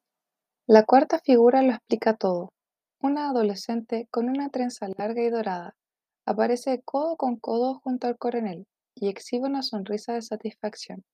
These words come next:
Su apariencia es muy joven, muy diferente, sin su cabello corto y sus cicatrices. Farley. "Es su hija", suelta Caerlón en voz alta, demasiado impactado para añadir algo más.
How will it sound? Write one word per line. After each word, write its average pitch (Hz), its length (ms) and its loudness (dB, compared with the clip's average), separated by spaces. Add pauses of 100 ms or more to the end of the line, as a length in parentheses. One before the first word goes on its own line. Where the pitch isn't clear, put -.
(760)
Su - 180 -6
apariencia 220 680 -4
es 254 140 -4
muy 269 200 -2
joven, 202 480 -6 (260)
muy 233 180 0
diferente, 208 640 -4 (400)
sin 262 220 -2
su 262 140 -4
cabello 196 360 -2
corto 214 520 -4
y 214 120 -6
sus 220 200 -8
cicatrices. - 800 -6 (580)
Farley. 185 360 -2 (840)
"Es 233 200 2
su 233 180 6
hija", 233 400 4 (460)
suelta 247 380 -2
Caerlón 208 420 -2
en 226 120 -4
voz 214 240 -12
alta, 190 460 -10
demasiado 190 500 -6
impactado 220 520 -6
para 208 160 -6
añadir 190 380 -8
algo 185 220 -10
más. 175 320 -18